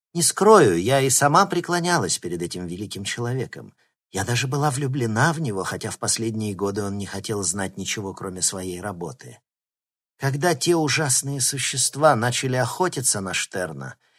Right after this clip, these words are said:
я скрылась вместе с ним в его лаборатории в порту, и мы возобновили исследования. Но завершить не успели.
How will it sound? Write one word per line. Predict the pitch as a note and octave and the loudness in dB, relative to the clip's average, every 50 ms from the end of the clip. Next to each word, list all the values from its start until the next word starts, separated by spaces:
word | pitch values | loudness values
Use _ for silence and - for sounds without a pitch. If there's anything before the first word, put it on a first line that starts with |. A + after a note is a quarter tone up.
| _ - | _ -16
я | G#2+ F#2+ - G#2+ G#2+ B2+ C3+ | -10 -4 0 2 2 4 4
скрылась | - - - A#2 A2 A2 A2 A#2+ A#2+ - - G#2 | 2 0 0 -2 -6 -4 -4 -2 -2 -2 -2 -4
вместе | G#2+ A2 A2+ - - - A#2 | -4 -4 -2 -2 -2 -2 -2
с | - - - | -2 0 0
ним | A2+ A2 B2+ C#3+ C3 A2 | -2 -2 -2 -2 -2 -4
в | F2+ | -4
его | G2+ G#2 G#2+ G#2+ A#2+ | -4 -6 -2 0 0
лаборатории | A2+ A2+ A2 G#2+ G#2 G#2+ G2 - A#2 A#2+ A#2 A#2+ A#2 G#2 | 0 0 0 0 0 -2 -2 -4 -4 -4 -2 -2 -4 -4
в | - - | -6 -8
порту, | - B2+ B2+ B2 B2 _ - C3+ B2+ F2 C2+ - - - - - - - | -4 -4 -4 -4 -6 _ -10 -10 -10 -10 -10 -14 -18 -18 -18 -18 -16 -10
и | F#2+ F#2+ | -10 -8
мы | F#2 G2 G#2 | -6 -6 -4
возобновили | G#2+ A#2 A2 - C3 A#2 C3 B2 A#2+ G#2 F2 F#2 F#2+ G2+ A#2 A#2+ A#2 | -4 -2 0 0 0 0 2 2 0 0 0 -4 -4 -4 -4 -4 -2
исследования. | - - - - C3+ A#2+ F2+ C2+ - A1+ - - - A2 A1+ A1+ A1 - - _ _ _ _ _ _ _ _ _ _ _ _ _ _ _ _ _ _ _ | 0 0 -2 -2 -4 -6 -8 -8 -10 -12 -12 -14 -16 -16 -16 -16 -16 -16 -20 _ _ _ _ _ _ _ _ _ _ _ _ _ _ _ _ _ _ _
Но | - C#3 D#3 E3 | -8 -4 -4 -2
завершить | E3 D#3 F#3 F3 F3 E3 C#3+ - - - - G3 F#3+ F#3+ - | -2 0 2 2 2 2 2 0 0 0 -2 -4 -4 -4 -2
не | F#3 F3 E3+ | -2 0 0
успели. | D#3 C3+ - - - - E3+ F#3+ G3 C#3 D#2+ - C3 - | 2 2 0 0 2 4 4 4 4 2 -2 -4 -8 -12